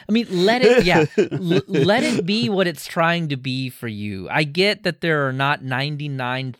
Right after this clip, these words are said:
Speaker 1: thousand nine hundred ninety-nine different toggles in gnome that you can
Speaker 2: Yep.
Speaker 1: flip on and off and everything else. But, you know, and, and if it's not for you, it's not for you. But let gnome be gnome.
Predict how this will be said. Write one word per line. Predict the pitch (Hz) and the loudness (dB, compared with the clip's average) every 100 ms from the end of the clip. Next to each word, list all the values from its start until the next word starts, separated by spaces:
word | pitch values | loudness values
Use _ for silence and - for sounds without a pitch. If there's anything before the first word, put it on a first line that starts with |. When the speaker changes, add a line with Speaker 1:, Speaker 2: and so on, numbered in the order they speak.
| _ | _
Speaker 1:
thousand | 117 123 139 131 131 123 | -4 0 0 -2 -4 -4
nine | 127 127 | -4 -4
hundred | 127 123 113 | -4 -6 -6
ninety-nine | 110 110 123 120 113 113 110 | -6 -6 -6 -4 -4 -4 -4
different | 107 - | -8 -10
toggles | - 113 117 113 107 | -8 -4 -4 -6 -8
in | 107 110 | -6 -4
gnome | 110 117 123 120 | -2 0 0 -2
that | 117 - | -4 -6
you | 123 | -8
can | - 90 | -4 0
Speaker 2:
Yep. | 85 | 2
Speaker 1:
flip | 147 147 117 | 2 0 2
on | 131 139 | 2 2
and | 120 | 0
off | 135 131 | 0 -2
and | 131 | -2
everything | 123 123 120 | -6 -4 -2
else. | 123 - - - - - | -4 -4 -12 -20 -12 0
But, | 147 143 _ _ _ - | 2 2 _ _ _ -4
you | 151 | 0
know, | 147 - | 0 0
and, | 165 | -4
and | 180 190 | 0 0
if | 196 | 0
it's | 190 | 0
not | 208 196 | -2 -2
for | 190 | -2
you, | 196 | -2
it's | 170 | -2
not | 180 151 | -4 -4
for | 139 | -6
you. | 147 147 107 101 - _ _ _ - | -4 -4 -4 -8 -16 _ _ _ -6
But | 131 127 120 - _ _ | 0 0 0 -6 _ _
let | 131 139 185 175 | -4 0 0 0
gnome | 151 160 170 | -2 0 -2
be | 143 143 | -4 -4
gnome. | 135 131 110 104 | -4 -4 -6 -8